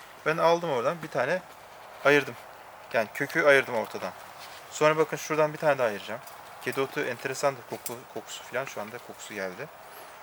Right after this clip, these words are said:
Bakın bir tane daha ayırdım. Şöyle. Şöyle bir birey daha oldu. Şurada da bir birey var. Yani bir saksının içerisinde,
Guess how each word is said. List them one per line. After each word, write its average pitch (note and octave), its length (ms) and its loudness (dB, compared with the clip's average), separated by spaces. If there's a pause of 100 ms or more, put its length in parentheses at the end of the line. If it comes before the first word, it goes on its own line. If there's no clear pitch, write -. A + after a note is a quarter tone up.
(120)
Bakın B2 140 -12
bir B2+ 60 -12
tane C#3+ 180 8
daha C3+ 80 12
ayırdım. G#2+ 260 4 (800)
Şöyle. G#2 380 -4 (840)
Şöyle A#2+ 360 2
bir A#2 140 -12
birey A#2 260 2
daha G#2 120 2
oldu. F#2+ 320 -6 (880)
Şurada F3 260 -6
da D#3 100 0
bir B2 160 -4
birey G#2+ 280 -2
var. E3+ 140 2 (460)
Yani C#3+ 220 -2
bir D#3+ 40 -10
saksının F#3 500 -2
içerisinde, C#3+ 480 -8